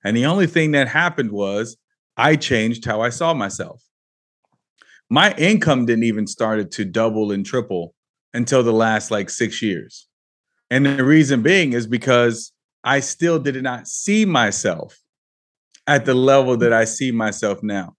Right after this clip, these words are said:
Nothing else changed. I remember when my income went from fifty thousand to a hundred, a hundred to two, two hundred to four.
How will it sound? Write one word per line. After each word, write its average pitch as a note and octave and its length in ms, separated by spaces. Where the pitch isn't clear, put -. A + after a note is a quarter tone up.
Nothing F3+ 420
else F3 240
changed. E3+ 600
I B2+ 100
remember E3 380
when C#3 140
my C3+ 180
income B2+ 340
went G#2+ 200
from F#2 180
fifty E3+ 360
thousand C3+ 480
to A2+ 120
a G2 80
hundred, A#2+ 400
a G2 120
hundred C#3+ 380
to A2 80
two, B2+ 340
two B2+ 260
hundred A2+ 240
to F#2+ 80
four. - 380